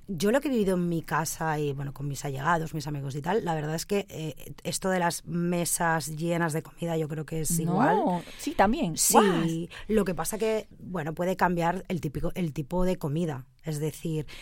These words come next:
Speaker 1: eh, mira, mm, yo te voy a explicar. En mi familia, por ejemplo,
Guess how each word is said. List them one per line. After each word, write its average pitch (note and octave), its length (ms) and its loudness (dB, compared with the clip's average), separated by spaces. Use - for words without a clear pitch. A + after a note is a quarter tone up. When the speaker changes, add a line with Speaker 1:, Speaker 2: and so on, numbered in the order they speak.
Speaker 1:
eh, F3 600 4
mira, F3 340 0
mm, F3 960 2
yo G#3+ 160 2
te A#3+ 80 6
voy A#3 80 10
a G#3+ 40 8
explicar. F#3 440 2
En F#3 220 2
mi F3+ 100 4
familia, F#3 420 4
por G3+ 140 4
ejemplo, G#3 680 2